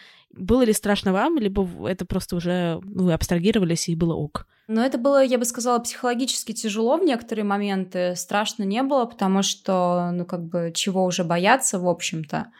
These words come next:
Speaker 2: Скорее, тут была проблема с какой-то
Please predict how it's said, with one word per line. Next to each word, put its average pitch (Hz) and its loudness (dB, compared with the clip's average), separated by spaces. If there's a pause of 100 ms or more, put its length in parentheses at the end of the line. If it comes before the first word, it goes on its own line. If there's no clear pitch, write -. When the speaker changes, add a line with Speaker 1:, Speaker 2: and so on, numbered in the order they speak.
(520)
Speaker 2:
Скорее, 247 2
тут 220 -6
была 208 0
проблема 196 -2
с - -10
какой-то 175 -2